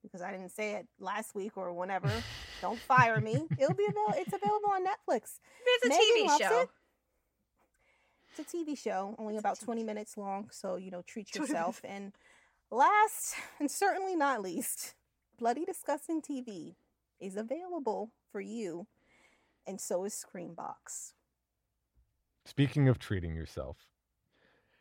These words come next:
Speaker 2: and that's the Bloody Disgusting Podcast for this week, everyone. If you'd like to read more from Megan, you can check out her reviews at bloody disgusting dot com and on Twitter at Haunted Meg.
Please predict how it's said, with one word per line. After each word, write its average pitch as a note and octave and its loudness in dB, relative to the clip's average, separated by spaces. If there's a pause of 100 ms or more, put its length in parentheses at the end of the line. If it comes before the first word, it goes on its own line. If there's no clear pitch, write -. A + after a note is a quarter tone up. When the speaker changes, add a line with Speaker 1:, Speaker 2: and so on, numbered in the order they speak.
(160)
Speaker 2:
and C3 4
that's F3+ 10
the F3+ -2
Bloody F#3+ 6
Disgusting G3 -2
Podcast G3+ 4
for - -4
this F3+ 0
week, B2+ 0
everyone. D#3 6
If D3+ 2
you'd E3 4
like D#3+ 6
to D#3 0
read E3 6
more E3 6
from D3+ 0
Megan, F3 2
you D#3 -2
can C#3+ 0
check D3+ 2
out D3 4
her D#3+ 4
reviews D#3+ 0
at C#3+ -2
bloody D3 4
disgusting C#3+ 0
dot C#3+ 6
com D3+ 2
and D3+ 4
on D3 4
Twitter C#3+ 4
at A#2+ 2
Haunted A#2 0
Meg. F2+ 2